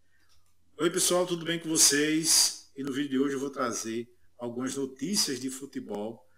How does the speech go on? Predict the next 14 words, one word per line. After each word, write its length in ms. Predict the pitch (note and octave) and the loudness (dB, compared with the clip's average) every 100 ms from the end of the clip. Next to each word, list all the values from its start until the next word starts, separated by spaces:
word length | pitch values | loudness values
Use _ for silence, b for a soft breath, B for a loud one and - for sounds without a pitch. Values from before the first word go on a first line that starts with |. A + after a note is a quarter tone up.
| _ _ | _ _
pra 100 | A#2+ | -14
que 100 | - | -10
você 200 | B2+ - | -6 -6
fique 260 | C3 B2+ C3+ | -6 -8 -6
atualizado. 920 | C3+ D3+ D3 D3+ D#3 A2+ G2 F2 - - - - - - - - | -6 -2 -2 0 0 0 -2 -4 -8 -20 -20 -20 -20 -20 -20 -12
Tá 80 | A2 | -4
vendo 240 | B2 D#3 | -2 2
o 40 | A#2+ | 6
áudio? 340 | C3 D#3+ E3 | 6 4 -2
Que 100 | - | 0
legal. 640 | B2 A2+ A#2+ C#3+ F#3 - - - G#2+ | 2 4 4 2 0 -6 -20 -14 0
Gravou 320 | A2 G#2+ A#2+ | 2 2 0
direitinho, 640 | B2+ F#3+ G3+ - A2+ G#2+ | 4 4 4 -2 -4 -2
olha, 220 | F#2+ F2+ | -4 -6